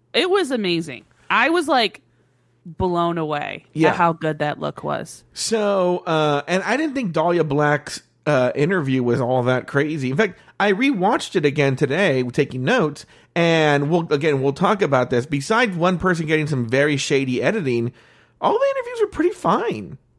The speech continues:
Speaker 2: to be honest
Speaker 1: Well,
Speaker 2: with you.
Speaker 1: can I be honest? Can I be honest with you? I feel like that interview was like telling somebody, "Hey, we're gonna throw a bunch of shit at you, literal shit, like human feces at
Speaker 2: Mm-hmm.
Speaker 1: you, and we want you to react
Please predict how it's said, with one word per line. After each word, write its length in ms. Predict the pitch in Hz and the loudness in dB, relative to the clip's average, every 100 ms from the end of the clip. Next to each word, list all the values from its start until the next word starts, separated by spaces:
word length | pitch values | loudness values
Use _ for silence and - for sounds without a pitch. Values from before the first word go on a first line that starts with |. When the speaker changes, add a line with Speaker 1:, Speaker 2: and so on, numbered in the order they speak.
| _ _ | _ _
Speaker 2:
to 80 | 175 | -2
be 100 | 165 | 0
honest 220 | 151 254 330 | 2 2 2
Speaker 1:
Well, 160 | 370 202 | 2 0
Speaker 2:
with 140 | 151 | -4
you. 60 | - - - _ _ _ - | -8 -14 -20 _ _ _ -10
Speaker 1:
can 160 | 359 427 | -6 -2
I 80 | 453 | 0
be 120 | 349 | 2
honest? 360 | 226 170 175 - - - | 2 2 0 -6 -16 -6
Can 140 | 311 | 0
I 160 | 392 359 214 | 2 0 -2
be 140 | 220 | 0
honest 200 | 175 165 | 0 -2
with 120 | 185 | -4
you? 120 | 165 165 - - - - | -6 -6 -12 -20 -20 -8
I 180 | - 359 | -2 -2
feel 280 | - 320 311 | 0 0 0
like 300 | 247 220 185 | 0 0 0
that 260 | 196 220 - | 0 0 0
interview 580 | 240 208 170 170 160 156 | 0 0 0 0 -2 -2
was 180 | 180 165 | -4 -2
like 200 | 170 160 | -2 -2
telling 360 | - 214 226 233 | -8 -6 -4 -4
somebody, 540 | - 185 175 165 170 - - _ | -2 -2 0 -4 -6 -10 -20 _
"Hey, 380 | - 254 196 - | 0 2 2 0
we're 200 | 214 302 | 0 2
gonna 180 | 403 427 | 2 0
throw 280 | - 254 233 | 0 2 2
a 40 | |
bunch 320 | 175 196 214 | 2 0 0
of 100 | 185 | -4
shit 460 | - - - 226 180 | -4 -6 0 2 2
at 160 | 143 - | 2 -2
you, 300 | 139 92 - | -6 -8 -10
literal 420 | 190 240 254 240 214 | -2 2 4 4 2
shit, 460 | - 214 147 - - | -2 0 0 -2 -2
like 180 | 175 - _ - | 0 0 _ -12
human 440 | - 262 269 247 226 | -2 2 2 2 -2
feces 640 | - 208 175 - 117 - - | -4 -6 -6 -8 -10 -6 0
at 160 | 160 | 0
Speaker 2:
Mm-hmm. 80 | 127 | 2
Speaker 1:
you, 240 | 143 113 - - - - | 0 -2 -8 -18 -20 -6
and 200 | - 208 | -2 0
we 160 | 220 285 | 2 2
want 240 | 277 285 | 2 0
you 160 | 233 247 | 0 -2
to 120 | 214 | 0
react 600 | 202 208 180 160 165 - | -2 0 2 2 0 -8